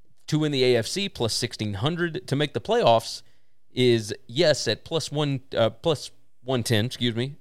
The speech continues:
and no is minus one forty. They are projected favorites in only seven games this year. Their projected strength of schedule is number nineteen. However, it's, it's a kind of tough schedule. Like, you look at it, and there's some spots where, oh, man, they could make a run here. They could do this and that, da, da, da, da, da.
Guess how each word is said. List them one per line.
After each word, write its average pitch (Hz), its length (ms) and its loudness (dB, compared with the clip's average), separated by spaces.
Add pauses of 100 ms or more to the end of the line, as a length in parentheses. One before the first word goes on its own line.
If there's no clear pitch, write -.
and 110 260 -2
no 147 300 4
is 110 180 0
minus 120 260 0
one 110 140 -2
forty. 123 460 0 (540)
They 127 100 6
are 139 80 4
projected 190 440 0
favorites 185 420 -2
in 127 220 -4
only 180 300 0
seven 143 460 -2
games 120 340 2
this 101 160 -6
year. 104 240 -2
Their 110 140 -2
projected 117 440 -2
strength 147 300 -6
of 104 80 -8
schedule 143 500 -2
is 120 140 -2
number 113 220 -2
nineteen. 120 580 -2
However, 127 600 2 (1040)
it's, 147 180 -10
it's 180 240 0
a 170 60 -2
kind 339 200 2
of 160 140 -6 (140)
tough 254 180 2
schedule. - 420 -2
Like, 120 200 -4
you 226 80 -2
look 339 180 -2
at 226 160 6
it, 196 40 0
and 170 100 -4
there's 254 160 0
some - 100 -6
spots 196 320 -2
where, 160 160 -2
oh, 151 160 0
man, 127 160 -2
they 156 80 0
could 127 140 -4
make 113 100 0
a 110 60 -2
run 117 240 2
here. 180 240 2
They 131 80 2
could 123 100 -10
do 113 100 0
this 110 200 -2
and 113 100 -2
that, 165 180 0
da, 113 60 0
da, 107 80 0
da, 110 100 -2
da, 127 60 -2
da. 196 200 6